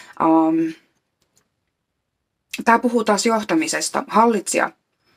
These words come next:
oikeinpäin. Hän on hyvä hallitsija. Hän johtaa rakkaudella, lempeydellä, ymmärryksellä. Hän on kunnianhimoinen, intohimoinen sen puolesta, mitä hän tekee.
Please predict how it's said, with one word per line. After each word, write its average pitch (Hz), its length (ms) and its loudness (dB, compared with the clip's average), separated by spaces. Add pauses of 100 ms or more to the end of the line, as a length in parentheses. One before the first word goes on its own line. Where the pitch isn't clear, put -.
(260)
oikeinpäin. 175 600 2
Hän 226 240 2
on 196 100 -8
hyvä 208 200 -2
hallitsija. 185 600 -4 (400)
Hän 202 220 2
johtaa 208 460 0
rakkaudella, 202 640 0
lempeydellä, 175 840 0 (380)
ymmärryksellä. 170 1000 0 (800)
Hän 165 600 2 (100)
on 165 640 2 (460)
kunnianhimoinen, 180 920 2
intohimoinen 165 800 2
sen 170 180 0
puolesta, 170 360 2
mitä 160 220 0
hän 160 220 -2
tekee. 160 540 0